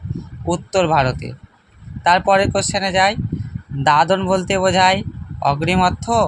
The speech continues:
আবহাব, বেগার সম। তাহলে দাদন বলতে বোঝায় অগ্রিম অর্থ। তারপরে কোশ্চেন, উপনিবেশিক ভারতের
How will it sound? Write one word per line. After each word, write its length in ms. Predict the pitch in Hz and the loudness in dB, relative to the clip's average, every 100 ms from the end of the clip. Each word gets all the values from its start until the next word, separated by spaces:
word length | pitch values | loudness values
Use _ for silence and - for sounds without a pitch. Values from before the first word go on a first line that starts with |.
| 139 - - _ _ | -2 -16 -20 _ _
আবহাব, 560 | 135 151 160 190 220 175 - - - - 131 | 0 2 4 6 6 4 -2 -14 -12 -8 -2
বেগার 340 | 165 170 170 160 | 0 4 2 2
সম। 180 | 147 123 - - - _ | -2 -2 -6 -10 -20 _
তাহলে 240 | 160 175 156 | -2 0 2
দাদন 280 | 147 160 185 | 2 2 0
বলতে 240 | 185 185 196 | 0 0 0
বোঝায় 380 | 190 190 220 277 - - - - - - 143 160 | 0 4 4 2 -6 -16 -16 -16 -16 -6 0 2
অগ্রিম 380 | 165 196 262 - - - 151 160 | 2 0 2 0 -6 -4 0 2
অর্থ। 220 | - - - 123 - - - 120 - - - - _ - - - - - - - - - - - - - - - - - - - - - - - - - - - - - - - | 0 -4 -6 -6 -10 -12 -12 -14 -8 -8 -8 -20 _ -20 -20 -16 -16 -14 -12 -12 -10 -12 -12 -14 -16 -16 -18 -16 -12 -12 -12 -16 -16 -14 -14 -12 -16 -16 -16 -16 -16 -16 -18 0
তারপরে 360 | 175 190 208 208 | 2 4 2 2
কোশ্চেন, 440 | 208 - 208 214 247 - - - - 165 | -2 -2 -2 -2 -4 -12 -12 -14 -8 -6
উপনিবেশিক 720 | 170 208 214 196 208 - 220 - - 123 139 | -2 0 0 0 -4 -2 -2 -2 -12 -12 0
ভারতের 400 | 151 165 185 | 4 4 2